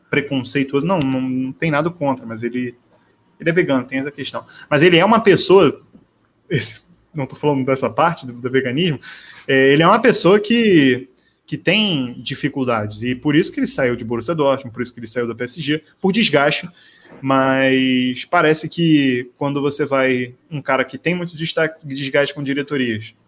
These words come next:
um técnico, quando tem uma diretoria que tem muito desgaste com treinadores, o menos e menos dá mais, né? É, é incrível, né? Que, que, que trabalho de Thomas Tuchel, começando por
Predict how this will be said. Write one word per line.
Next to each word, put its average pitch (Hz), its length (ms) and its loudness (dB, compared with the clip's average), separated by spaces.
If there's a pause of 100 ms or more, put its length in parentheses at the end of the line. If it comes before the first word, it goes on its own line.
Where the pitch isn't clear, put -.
(300)
um 117 40 -20
técnico, 123 560 -4 (320)
quando 139 220 -2
tem 143 160 -2
uma 139 160 0
diretoria 143 420 2
que 156 60 -4
tem 147 100 -4
muito 139 180 -6
desgaste 127 420 -2
com 127 120 -10
treinadores, 131 680 0
o 160 80 -6
menos 151 360 2 (140)
e 143 80 -6
menos 139 460 0
dá 160 120 2
mais, 147 360 2
né? 127 180 -4 (500)
É, 113 680 -4
é 170 80 -4
incrível, 147 400 0
né? 135 140 0
Que, 202 420 0
que, 170 260 -2
que 170 120 -10
trabalho 160 400 2
de 143 80 -4
Thomas 143 320 -4
Tuchel, 120 500 -12
começando 175 400 -12
por - 300 -6